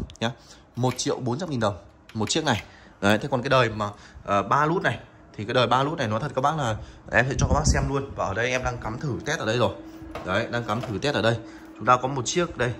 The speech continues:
Các bác nhìn nhé. D K Đan Kinh D K chín nghìn phiên bản ba phím này.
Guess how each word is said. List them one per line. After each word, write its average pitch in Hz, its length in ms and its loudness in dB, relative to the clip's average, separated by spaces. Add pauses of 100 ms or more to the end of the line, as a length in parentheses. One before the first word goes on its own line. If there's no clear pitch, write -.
(320)
Các 123 60 2
bác 147 120 6
nhìn 123 140 2
nhé. 123 120 2 (480)
D 123 40 0 (120)
K 127 40 2
Đan 127 200 4
Kinh 131 160 -2
D 123 40 -2 (100)
K 127 80 2
chín 123 180 -2
nghìn 127 200 2
phiên 123 240 0
bản 90 240 2
ba 120 160 6
phím 120 260 -2
này. 135 160 2